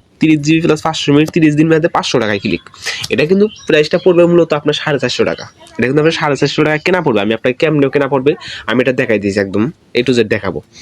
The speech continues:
সাড়ে চারশো টাকা যদি আপনি কেনা পড়ে, আপনি কিন্তু এটা already, আহ, আপনার, আহ, চারশো সত্তর টাকা বা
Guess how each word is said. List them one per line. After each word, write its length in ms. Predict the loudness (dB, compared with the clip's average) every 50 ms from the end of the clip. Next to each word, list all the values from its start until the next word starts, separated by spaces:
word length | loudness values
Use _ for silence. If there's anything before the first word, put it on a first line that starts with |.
| -18 -16 -12 -12 -12 -12 -12 -18 -18 -18 -18 -18 -18 -18 -16 -14 -14 -14 -12 -6
সাড়ে 260 | -4 -2 0 2 2
চারশো 200 | 2 2 2 2
টাকা 200 | 2 2 2 2
যদি 100 | 2 0
আপনি 180 | 0 0 0
কেনা 200 | 0 0 0 0
পড়ে, 160 | 0 0 0 0
আপনি 160 | 0 2 2
কিন্তু 160 | 2 4 4
এটা 120 | 4 4
already, 380 | 4 4 2 2 2 2 2 2
আহ, 760 | 2 0 -6 -20 _ -20 -20 -20 _ _ _ -12 -4 -2 0
আপনার, 400 | 0 2 0 0 0 0 0 -2
আহ, 1300 | -2 -2 -10 _ _ _ _ -20 -20 -20 -20 -20 -20 -20 -10 -2 0 2 2 2 0 -2 -2 -2 -2 -2 -4 -6 -10 -6 -4
চারশো 280 | -4 -4 -2 -2 -4 -2
সত্তর 300 | 0 -2 -4 -4 -6 -4
টাকা 280 | -2 0 0 0 0
বা 380 | 0 0 2 2 0 0 -2